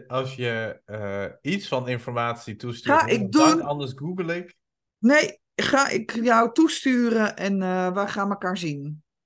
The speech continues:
Speaker 1: Zullen we, ja, ik weet niet of dit op tijd, eh, online is, want er is een heel
Speaker 2: <laughs>
Speaker 1: reservelijst aan mensen
Speaker 2: Ja.
Speaker 1: die nog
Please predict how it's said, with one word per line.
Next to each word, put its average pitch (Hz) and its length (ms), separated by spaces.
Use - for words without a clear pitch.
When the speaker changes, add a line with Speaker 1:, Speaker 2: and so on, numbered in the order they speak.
Speaker 1:
Zullen 143 260
we, 147 160
ja, 143 220
ik 107 140
weet 127 120
niet 131 180
of 113 140
dit 120 360
op - 180
tijd, 123 460
eh, 95 880
online 117 500
is, 107 100
want 107 160
er 104 60
is 110 120
een 113 120
heel 127 360
Speaker 2:
<laughs> 120 80
Speaker 1:
reservelijst 117 840
aan 113 100
mensen 117 280
Speaker 2:
Ja. 214 140
Speaker 1:
die 110 100
nog 107 100